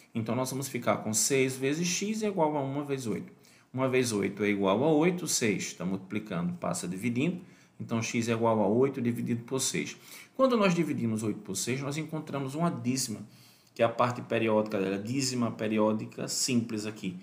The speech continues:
A parte periódica dela é trinta e três. Se analisarmos somente a parte decimal,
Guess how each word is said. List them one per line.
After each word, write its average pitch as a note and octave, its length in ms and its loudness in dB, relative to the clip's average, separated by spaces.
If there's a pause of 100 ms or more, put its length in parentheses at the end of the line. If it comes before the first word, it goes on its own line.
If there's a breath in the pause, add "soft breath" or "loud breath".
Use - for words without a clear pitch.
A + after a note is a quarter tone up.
(260 loud breath)
A G2 60 -4
parte C3+ 300 2
periódica A#2 420 0
dela B2 340 0
é C3 280 -2 (160)
trinta D#3+ 320 -2
e D#3 80 0
três. G2+ 420 0 (180 loud breath)
Se - 140 -4
analisarmos E3+ 520 4
somente C3+ 320 -4
a C3+ 40 -4
parte A#2 280 -2
decimal, G#2 640 0